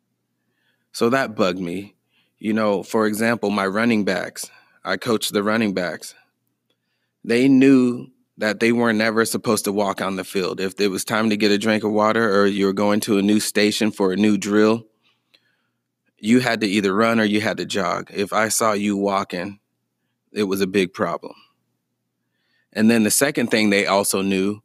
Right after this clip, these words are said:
that you always give a hundred percent unless otherwise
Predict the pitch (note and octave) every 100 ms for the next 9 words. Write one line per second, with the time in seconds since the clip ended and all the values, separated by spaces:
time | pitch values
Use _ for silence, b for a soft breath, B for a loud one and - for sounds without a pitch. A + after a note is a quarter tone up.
0 | _ _ _ - G2+ G2 A2 - A#2+ A#2+
1 | A#2 A2 A#2 G#2+ G#2 A2 A2+ A#2+ G2+ A#2
2 | A2 - F#2+ F#2 C#2+ G2 G2+ - - G#2+
3 | A2 G#2+ G#2 G2 G2 G2 G#2 -